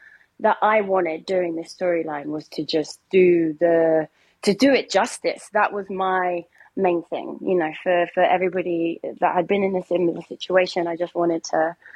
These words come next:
make sure that it, it came across real and, you know, luckily managed to work with amazing charities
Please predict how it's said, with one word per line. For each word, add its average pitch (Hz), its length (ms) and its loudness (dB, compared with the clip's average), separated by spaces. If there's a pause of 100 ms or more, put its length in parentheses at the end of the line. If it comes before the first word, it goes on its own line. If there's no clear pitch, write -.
(260)
make 196 260 2
sure 175 320 -2
that 175 280 -2
it, 180 220 2 (120)
it 185 180 -4
came 175 260 -2
across 165 400 -8
real 175 520 4
and, 165 260 -2 (300)
you 190 80 0
know, 160 560 -2
luckily 180 400 0
managed 165 400 -2
to 185 100 -6
work 175 320 0
with 165 240 0 (380)
amazing 190 420 2
charities 208 680 0